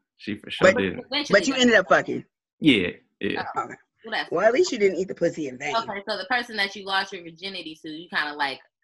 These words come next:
Speaker 3: got the whole experience with that individual.
Speaker 1: Yeah.
Speaker 3: That's cool. I mean, that's cool. That's
Speaker 2: She was just trying to train you right.
Speaker 3: Exactly. She like,
Speaker 1: Yeah.
Speaker 3: "What the fuck before? All right, you gonna have to eat my pussy 'cause I ain't never had a virgin. I don't know."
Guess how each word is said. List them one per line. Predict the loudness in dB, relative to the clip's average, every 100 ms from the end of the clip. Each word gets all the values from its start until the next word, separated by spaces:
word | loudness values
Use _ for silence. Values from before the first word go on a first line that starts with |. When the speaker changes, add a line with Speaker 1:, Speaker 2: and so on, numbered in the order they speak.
| _ _ _ _ -6
Speaker 3:
got | -4 -4
the | -6
whole | -8 -8 -8 -8
experience | -10 -12 -12 -8 -6 -8 -14 -18
with | -12
that | -10 -10
individual. | -14 -14 -16 -16 -20 -20 _ _
Speaker 1:
Yeah. | -4 -4 -4 -8 -12 _ _ _ _ -8
Speaker 3:
That's | -8 -8
cool. | -12 -12 -14 -16 -10
I | -8
mean, | -4
that's | -6 -6
cool. | -6 -4 -4 -8 -14 _
That's | -16 -14 _
Speaker 2:
She | 6
was | 6
just | 6 4
trying | 6 6
to |
train | 6 6 4
you | 4
right. | 6 6 4 -2 -16 _ _ -18
Speaker 3:
Exactly. | -10 -2 -2 -2 -8
She | -10
like, | -2 0
Speaker 1:
Yeah. | 0 0
Speaker 3:
"What | -4 -6 -14 -18
the | -14
fuck | -8 -6
before? | -6 -10 -14 -12 -10 -4
All |
right, | -2 -2 -8
you |
gonna | -10 -8
have | -8
to | -12
eat | -14
my | -12 -12
pussy | -14 -16
'cause | -16 -10
I | -10
ain't | -8
never | -10
had | -8 -8
a |
virgin. | -6 -10 -10 -16 -16
I | -14
don't | -14 -16
know." | -18 -20 -20 -18 -16 -16 _ 0 0 0 -4 -4